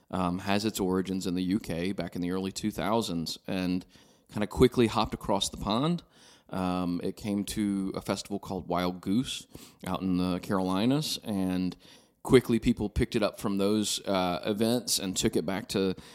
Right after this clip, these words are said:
their towns and communities. So you, you know, you can find Beer and Hymns communities in Portland and, and Orange County and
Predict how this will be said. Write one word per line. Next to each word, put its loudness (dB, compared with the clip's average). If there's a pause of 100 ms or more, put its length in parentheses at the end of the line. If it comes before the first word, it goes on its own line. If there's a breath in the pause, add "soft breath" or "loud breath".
(180 loud breath)
their 6
towns 2
and -6
communities. 6
So 2
you, -2
you 2
know, 6
you 6
can 2
find 0
Beer 6
and 6
Hymns 4
communities 2
in -4
Portland 2
and, -6 (420 loud breath)
and -2
Orange 0
County 2
and -6